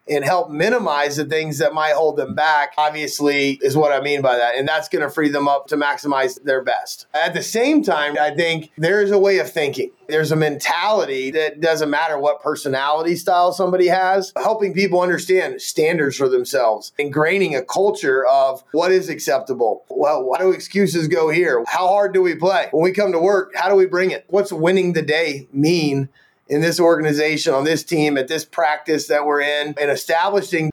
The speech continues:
those kind of cultural norms that create high performance, and then taking the individual players on the team and working with them to say, "Hey, this is something that you have challenge with. How do we minimize that? How do we allow that? How do we have life hacks that allow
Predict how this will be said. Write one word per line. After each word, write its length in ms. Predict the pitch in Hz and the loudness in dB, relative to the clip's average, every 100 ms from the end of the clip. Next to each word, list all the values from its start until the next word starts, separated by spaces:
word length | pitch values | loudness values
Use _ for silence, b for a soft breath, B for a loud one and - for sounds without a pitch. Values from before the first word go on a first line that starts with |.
| - | -2
those 240 | 151 151 | 0 0
kind 220 | 151 165 | 0 -2
of 140 | 139 - | -2 -2
cultural 560 | 185 185 185 170 151 | 0 0 2 2 2
norms 680 | 139 147 180 208 233 247 - - | 2 2 2 2 -2 -6 -12 -4
that 260 | 156 151 - | -2 -2 -2
create 380 | 143 139 185 | -2 2 2
high 200 | 170 185 | 2 2
performance, 760 | 196 202 196 214 214 220 220 - 151 | 2 0 0 0 2 0 -2 -4 -2
and 160 | 156 | 0
then 220 | 185 180 | 0 0
taking 340 | 180 190 185 156 | 0 -2 -2 0
the 100 | 160 | 0
individual 480 | 165 160 147 151 139 | 0 -2 0 0 0
players 360 | 156 160 139 | 0 2 0
on 100 | 147 | -2
the 100 | 135 | -4
team 480 | 127 175 180 156 139 143 | -2 0 2 0 -2 0
and 260 | 147 143 | 0 2
working 440 | 143 202 208 180 151 | 2 2 0 -2 0
with 180 | 139 | 0
them 320 | 147 143 143 135 | -2 -2 -4 -2
to 180 | 156 | -2
say, 280 | - 160 143 | 0 0 2
"Hey, 340 | 151 185 147 - | 0 0 -2 -2
this 220 | 180 202 | -2 0
is 100 | 214 | -2
something 300 | 208 180 175 | -2 -2 -2
that 140 | 170 | 0
you 80 | 151 | 2
have 280 | 151 156 - | 2 0 0
challenge 400 | 165 160 156 139 | -2 0 0 0
with. 160 | 139 - | -2 0
How 160 | 170 | 0
do 60 | 240 | 2
we 160 | 233 | 2
minimize 640 | 147 160 196 156 131 120 - | 2 2 2 0 -2 -4 -4
that? 220 | - - | -6 -4
How 160 | 156 180 | -4 0
do 100 | 226 | 2
we 200 | 226 196 | 4 2
allow 420 | 151 143 151 175 | 2 2 2 2
that? 160 | 185 160 | 0 0
How 140 | 196 | 0
do 40 | |
we 240 | 233 214 - | 0 0 -2
have 200 | 175 151 | -2 0
life 360 | 135 151 185 185 | 2 2 2 0
hacks 640 | 156 156 208 - - - 135 | -2 -2 -4 -8 -12 -12 -2
that 220 | 170 165 | 0 2
allow 540 | 147 156 170 175 175 | 0 0 0 0 -2